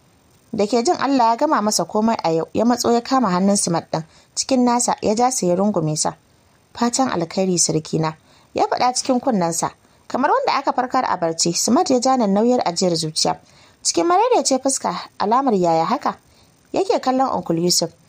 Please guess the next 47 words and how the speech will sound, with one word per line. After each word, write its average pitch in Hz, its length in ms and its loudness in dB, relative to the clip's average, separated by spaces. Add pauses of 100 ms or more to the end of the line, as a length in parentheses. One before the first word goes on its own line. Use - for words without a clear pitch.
(380)
Shi - 200 0
ko 480 80 2
ya 294 100 2
sake 302 320 2
faɗaɗa - 340 0
dariyarsa 180 640 2
da - 80 -2
ɗan 226 180 0
ɗage 247 240 0
kafaɗa, 165 460 -2
alamar 214 360 0
"Ni 208 120 4
ma 285 160 6
ban 190 140 -2
sani 160 300 -2
ba." - 120 -4 (640)
Coach 453 220 0
ma 285 160 4
rungume 285 440 2
sai, 180 300 0
yana 269 260 0
mai 170 160 2
jera 240 280 2
masa 190 240 0
addu'o'i. 160 520 -2 (280)
Shi - 200 2
gaba 254 280 0
ɗaya 269 180 4
ma 247 180 4
ya 247 60 4
kasa 262 300 0
iya 185 120 2
furta 165 300 -2
komai. 156 320 -2 (460)
Sai - 240 2
da 285 200 0
Ahmad 285 220 0
ya 240 80 4
ja 240 220 2
hannunsa 247 400 2
gaban 180 260 0
su 220 140 -2
Baba, 165 400 0
sannan 196 360 0
ya 247 80 4
motsa 254 360 2
gabansa 185 560 -2